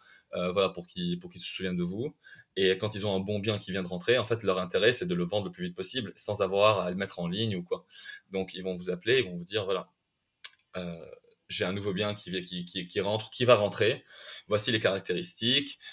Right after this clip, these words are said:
Moi, je pense qu'il est bien. Viens le visiter avant les autres, et cetera. » Et c'est comme ça que j'ai acheté mes appartements, au final.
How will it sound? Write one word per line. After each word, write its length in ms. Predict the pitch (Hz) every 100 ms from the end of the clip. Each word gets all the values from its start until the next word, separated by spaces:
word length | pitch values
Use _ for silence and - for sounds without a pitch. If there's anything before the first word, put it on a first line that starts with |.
| -
Moi, 100 | 104
je 60 | 107
pense 180 | 107 -
qu'il 140 | 92
est 60 | 90
bien. 340 | 95 113 120
Viens 160 | 110 101
le 40 |
visiter 380 | 95 95 87 107
avant 200 | 95 90
les 180 | 87 101
autres, 240 | 113 -
et 20 |
cetera. » 300 | - 107 92
Et 20 |
c'est 140 | 95 -
comme 100 | 110
ça 140 | -
que 60 | 117
j'ai 80 | 92
acheté 160 | -
mes 100 | 95
appartements, 480 | 87 90 - 117 110
au 60 | -
final. 240 | - 87